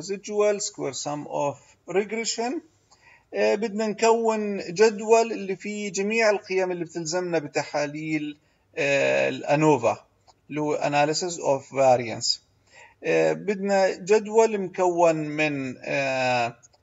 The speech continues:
ثلاث أعمدة وثلاث أسطر. أوكي.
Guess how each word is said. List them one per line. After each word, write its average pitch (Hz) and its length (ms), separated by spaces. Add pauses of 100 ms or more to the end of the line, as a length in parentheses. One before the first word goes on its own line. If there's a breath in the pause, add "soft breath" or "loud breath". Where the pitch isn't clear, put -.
(340)
ثلاث 156 320 (500)
أعمدة 190 680
وثلاث 143 720 (300)
أسطر. - 460 (420)
أوكي. - 220